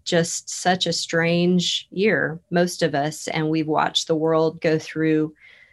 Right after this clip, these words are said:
very hard things politically, socially, um, in health-wise,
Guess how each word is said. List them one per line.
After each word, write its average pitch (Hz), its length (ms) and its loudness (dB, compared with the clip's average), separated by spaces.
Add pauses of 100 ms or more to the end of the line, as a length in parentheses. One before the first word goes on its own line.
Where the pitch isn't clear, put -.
(220)
very 190 260 4
hard 196 360 -2
things 165 480 0
politically, 180 720 0
socially, 170 1000 -2 (440)
um, 143 560 -6 (640)
in 160 180 -2
health-wise, 170 1120 0